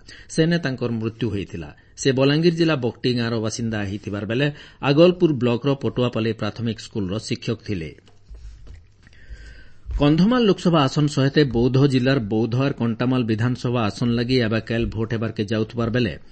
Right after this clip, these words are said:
ବୁଥମାନଙ୍କୁ ପୁଲିଂ ପାର୍ଟି ପହଞ୍ଚି ଯାଇଛନ୍। ଜିଲ୍ଲାନୁ ମହିଳା କର୍ମଚାରୀମାନଙ୍କୁ ନେଇକରି ଚାଳିଶଟା ସଖୀ ବୁଥ କରାଯାଇଛି ବୋଲି ଆମର ସମ୍ବାଦଦାତା ଜଣାଇଛନ୍। ଭାରତୀୟ ଖାଦ୍ୟ ନିରାପତ୍ତା ଆର୍ ମାନକ କର୍ତ୍ତୃପକ୍ଷ ଏଫ୍ ଏସ୍ ଏସ୍ ଇ ଆଇ ତରଫୁ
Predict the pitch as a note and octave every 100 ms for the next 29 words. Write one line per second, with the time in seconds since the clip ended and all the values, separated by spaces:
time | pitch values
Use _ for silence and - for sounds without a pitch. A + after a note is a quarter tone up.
0 | - A2 C#3 D#3 D#3 D3+ D#3 D3+ A#2 A#2+
1 | B2 A#2 A2 C3 B2 A2 A2+ G2+ F#2+ -
2 | G2 D#2 - - - A2 C#3+ E3+ F#3+ F3+
3 | C3 A#2+ C#3 C#3 A#2+ B2 A#2+ B2 A#2+ A#2+
4 | A#2+ A#2 C3 B2+ - A2+ C3+ C3+ - C#3
5 | C#3 - - - C#3 - G3 D3 B2+ -
6 | B2+ A#2+ A2+ A2 A2+ A2+ C3+ A#2 A2 -
7 | A2 A#2 G2+ G2+ - A#2 A2+ G#2 F2+ G#2
8 | D#2+ C2+ - - - - - - - -
9 | - - - - - A#2+ B2 E3+ E3+ C4
10 | B3+ D3 C#3 F#3 F#3 C#3 B2+ D3 C#3+ F3
11 | B2 A2+ B2+ D#3 D#3 - A#2+ - C3+ C3+
12 | B2 - C#3+ C#3+ - C#3 C#3+ C#3+ - C3+
13 | - - B2+ B2+ - B2 A#2+ A#2 B2 B2+
14 | G#2 G2+ -